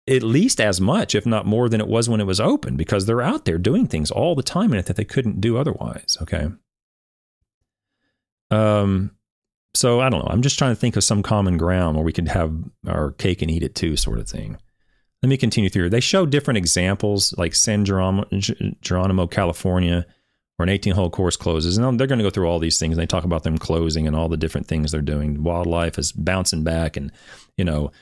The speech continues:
removal of the golf course is the solution to everything, basically, is what they're saying. All these, all these examples, right? Where remove the golf course and wildlife's coming back, and, and bobcats are roaming the area now, and it's just so much better, da, da, da, da. I'm not saying it's not.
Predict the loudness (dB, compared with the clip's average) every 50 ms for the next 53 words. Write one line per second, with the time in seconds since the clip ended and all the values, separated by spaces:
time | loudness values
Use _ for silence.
0 | _ _ _ -2 2 4 4 4 4 4 2 2 2 2 2 2 2 2 0 0
1 | 0 0 0 0 0 0 0 0 0 0 0 0 0 2 2 2 2 2 2 0
2 | -2 -4 -4 -4 -6 -4 -4 -2 -2 0 0 0 0 -2 -2 -2 -2 -2 -2 -2
3 | -2 -2 0 0 0 0 0 0 0 0 0 0 0 0 0 0 0 0 0 0
4 | 2 0 0 0 0 -2 -2 -2 -2 -2 -4 -6 -8 -10 -8 -8 -8 -6 -6 -6
5 | -4 -6 -8 -10 -14 -18 -20 -20 -20 -20 -20 -10 -6 -4 -2 0 0 2 2 2
6 | 2 2 2 2 2 2 0 0 0 -2 -2 0 0 -2 -2 -2 0 0 0 2
7 | 2 2 0 0 0 -2 0 0 0 0 -2 -2 -4 -4 -6 -8 -6 -6 -6 -6
8 | -6 -6 -6 -4 -4 -4 -2 0 0 0 -2 -2 0 0 0 0 0 -2 0 0
9 | 2 2 2 2 2 0 0 0 -2 -2 -4 -4 -6 -8 -8 -8 -8 -8 -10 -10
10 | -10 -10 -10 -8 -6 -4 -4 -4 -4 -4 -4 -2 0 0 0 0 0 -2 -2 -4
11 | -4 -2 -2 -4 -2 -2 -2 -2 -2 -4 -4 -6 -8 -8 -8 -12 _ _ _ _
12 | _ _ _ 0 0 2 2 2 2 2 2 2 0 0 2 2 2 2 4 2
13 | 2 0 -4 _